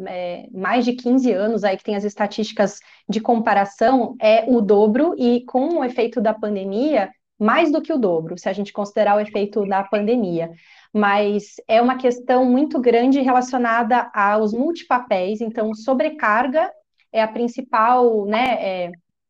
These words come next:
são uma das, uma das coisas que mais, é, pega na ansiedade da, da mulher ter mais ansiedade é a tal da sobrecarga. Por quê? Porque a gente tem multipapéis, pra começar, né? Então, aí tem uma sobrecarga de,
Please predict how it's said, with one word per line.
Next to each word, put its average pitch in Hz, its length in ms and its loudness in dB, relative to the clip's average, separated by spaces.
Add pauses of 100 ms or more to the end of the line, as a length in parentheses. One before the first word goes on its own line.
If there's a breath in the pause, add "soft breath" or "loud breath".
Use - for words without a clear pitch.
(380)
são 214 140 -8
uma 233 120 -4
das, 233 200 0
uma 233 160 0
das 233 160 0
coisas 240 280 2
que 240 120 -6
mais, 240 240 0 (280)
é, 208 120 -4
pega 220 480 4
na 202 120 -4
ansiedade 190 420 -4
da, 190 160 -6 (300)
da 190 120 -2
mulher 202 240 2
ter 214 100 -2
mais 190 200 -4
ansiedade 208 580 0
é 226 80 6
a 277 100 2
tal 320 180 4
da 359 60 2
sobrecarga. 247 800 0
Por 311 120 -8
quê? 180 160 -2
Porque - 140 -10
a 190 40 -4
gente 214 180 -6
tem 247 120 -2
multipapéis, 269 760 0
pra 214 140 -10
começar, 220 500 -4 (300)
né? 233 240 -6 (500 loud breath)
Então, 226 840 2 (340)
aí 214 280 2
tem 233 160 2
uma 233 140 0
sobrecarga 214 720 0
de, 190 540 -2